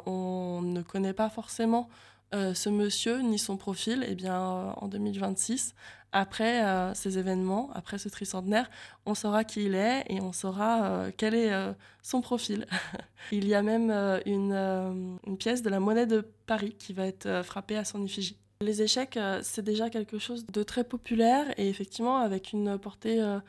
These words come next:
éducative, c'est, euh, typiquement un, un jeu de l'esprit et peut-être, euh, de la même manière, euh, que, euh, les dames, c'est, euh, un jeu qui participe, euh, à, au lien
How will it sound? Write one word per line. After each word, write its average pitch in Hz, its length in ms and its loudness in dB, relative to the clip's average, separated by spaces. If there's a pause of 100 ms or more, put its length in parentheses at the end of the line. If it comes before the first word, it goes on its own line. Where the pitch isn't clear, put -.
(360)
éducative, 226 680 2
c'est, 202 400 0
euh, 185 360 2 (240)
typiquement 240 640 2
un, 202 300 0
un 196 160 0
jeu 214 180 0
de 220 60 -4
l'esprit 226 640 0
et 190 80 0
peut-être, 208 480 -8
euh, 196 120 -2 (220)
de 196 80 -2
la 196 80 2
même 208 200 4
manière, 214 500 4
euh, 190 140 2
que, 190 180 -4
euh, 208 320 4
les 196 220 2
dames, 208 420 2 (320)
c'est, 196 340 2
euh, 185 220 4
un 190 100 2
jeu 220 140 0
qui - 160 -6
participe, - 580 -2
euh, 196 440 2 (100)
à, 190 560 -2
au 196 80 2
lien 202 320 2